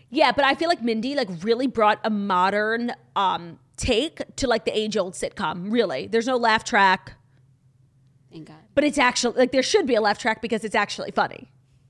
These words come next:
Speaker 2: No, that's why there isn't one,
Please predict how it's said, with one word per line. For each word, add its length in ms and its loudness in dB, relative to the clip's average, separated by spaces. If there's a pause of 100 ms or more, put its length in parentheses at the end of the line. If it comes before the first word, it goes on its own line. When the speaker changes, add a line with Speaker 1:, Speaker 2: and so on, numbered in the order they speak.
(280)
Speaker 2:
No, 400 -8 (680)
that's 240 -2
why 140 0
there 140 -4
isn't 260 -4
one, 260 -14